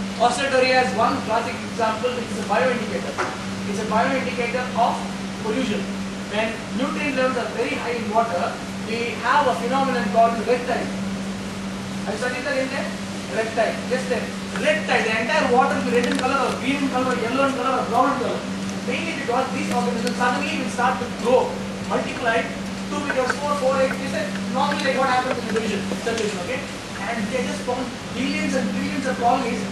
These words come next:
covering the entire area. Okay, and since it covers the entire area, the color becomes, becomes pigment becomes red or green or blue. And this is called red tide. And these algal blooms are highly toxic. Okay, and there are people trying to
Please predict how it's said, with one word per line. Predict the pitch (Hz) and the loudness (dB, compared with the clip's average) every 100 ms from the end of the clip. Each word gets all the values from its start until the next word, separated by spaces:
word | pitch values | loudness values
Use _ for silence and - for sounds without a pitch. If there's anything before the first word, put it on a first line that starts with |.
| - - | -4 0
covering | 254 294 302 | 2 4 2
the | 269 | 0
entire | 247 285 269 | 0 2 2
area. | 240 - - - - - - - - - 196 | 2 2 -2 -6 -8 -10 -10 -8 -8 -8 -4
Okay, | 233 214 | -2 0
and | 233 208 226 | -2 -4 -4
since | 294 - - | -4 -4 -6
it | - - | -4 0
covers | 320 - | 2 2
the | 285 | 0
entire | - - 240 | 0 0 0
area, | 233 - | 0 0
the | |
color | - 233 233 - | 0 0 0 0
becomes, | 240 233 - - - | -2 -2 -4 -4 -4
becomes | 247 247 - | -2 -2 -2
pigment | - 262 240 240 240 | -2 -4 -2 -4 -4
becomes | 190 202 233 | -4 -2 0
red | 262 - | 0 0
or | 202 - | -2 -2
green | 254 | 0
or | 240 - 233 | 0 0 0
blue. | 196 | 0
And | - - - 220 | -2 -8 -6 -4
this | 277 | -4
is | 330 262 | -2 2
called | 262 | 2
red | 233 226 220 | 2 0 0
tide. | 196 - - - - - | -2 -4 -6 -8 -8 -4
And | 214 | 0
these | 302 - | 0 0
algal | - 294 330 320 - - 226 | 2 2 2 0 -2 -4 2
blooms | 294 240 254 - | 2 4 2 -2
are | - 175 - 240 | 2 2 2 0
highly | - 311 311 - | -2 -2 -2 0
toxic. | - - - - - - - - - - - - - - - | -2 -2 -4 -6 -8 -8 -8 -8 -6 -6 -6 -8 -8 -6 -4
Okay, | 294 311 | -2 0
and | - | 0
there | 269 277 | 2 2
are | |
people | 277 294 330 285 | 0 0 -2 0
trying | 277 | 0
to | 277 | 0